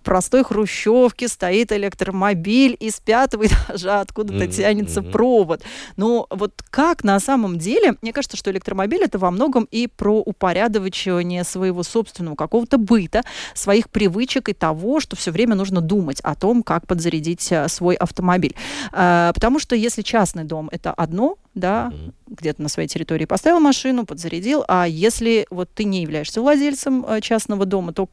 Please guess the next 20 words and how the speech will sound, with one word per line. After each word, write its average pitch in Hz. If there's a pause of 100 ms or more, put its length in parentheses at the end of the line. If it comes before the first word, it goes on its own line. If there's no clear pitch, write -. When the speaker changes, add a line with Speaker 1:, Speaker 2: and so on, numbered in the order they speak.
Speaker 1:
как 302
в -
таком 202
случае? - (400)
Speaker 2:
Ну, 90 (160)
так 80
же, 87
как -
с -
бензиновой 87
или 101
дизелем. 135
Speaker 1:
Но 214
не 233
Speaker 2:
У -
Speaker 1:
тянуть 269
Speaker 2:
тебя 269
Speaker 1:
же 202
Speaker 2:
есть 196
Speaker 1:
провод, 262